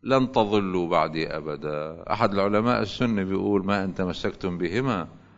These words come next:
طيب القرآن موجود بكل عصر، معناها لازم يكون بكل عصر في حدا من أهل البيت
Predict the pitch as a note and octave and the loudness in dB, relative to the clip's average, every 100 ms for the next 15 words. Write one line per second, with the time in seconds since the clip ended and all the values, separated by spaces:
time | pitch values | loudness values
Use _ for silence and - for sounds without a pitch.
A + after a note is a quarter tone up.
0 | _ _ _ - F2 E2+ - G#2 C3+ D#3 | _ _ _ -6 -4 -2 -2 2 2 2
1 | D3+ C#3 D3+ A2+ G2+ F#2+ D#2+ F#2+ - F2+ | 2 2 0 0 -4 -2 -2 -2 -4 -6
2 | F2 F#2 G#2 G#2 A2+ A2+ A2 G#2 A#2+ G2+ | -2 -2 -2 0 0 0 -2 -2 -4 -4
3 | G2+ - G#2 G#2 - G#2 - F#2+ G2 F2 | -4 -4 -2 -2 -2 -6 -8 -4 -2 -2
4 | E2 D2+ D2+ D2+ D2+ D#2+ G#2 A2+ | -4 -6 -8 -8 -6 -2 0 0